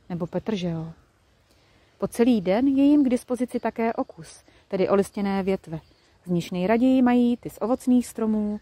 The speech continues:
nebo třeba z vrby. V přírodě jsou všichni lemuři doma na ostrově Madagaskar.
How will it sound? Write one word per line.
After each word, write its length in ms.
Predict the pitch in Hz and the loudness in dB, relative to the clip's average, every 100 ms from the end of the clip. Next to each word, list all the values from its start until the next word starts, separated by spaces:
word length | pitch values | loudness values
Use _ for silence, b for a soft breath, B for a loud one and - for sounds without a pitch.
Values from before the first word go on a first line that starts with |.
| b b | b b
nebo 180 | 240 208 | -6 -4
třeba 280 | - 185 170 | -4 -4 -6
z 80 | 165 | -4
vrby. 320 | 175 165 160 _ _ _ _ _ _ _ _ _ _ _ _ _ _ _ _ _ _ _ - | -6 -4 -6 _ _ _ _ _ _ _ _ _ _ _ _ _ _ _ _ _ _ _ -16
V 60 | |
přírodě 500 | - 214 254 330 214 | -2 2 4 2 0
jsou 300 | 180 - 196 | -6 -6 -4
všichni 360 | 185 226 - 233 | -2 -2 2 2
lemuři 340 | 226 233 226 | 4 4 2
doma 240 | 208 208 214 | 0 0 -2
na 120 | 214 | -4
ostrově 360 | - 214 214 | -8 -4 -2
Madagaskar. 680 | 208 190 185 180 - - 160 | -2 -2 -4 -6 -10 -14 -14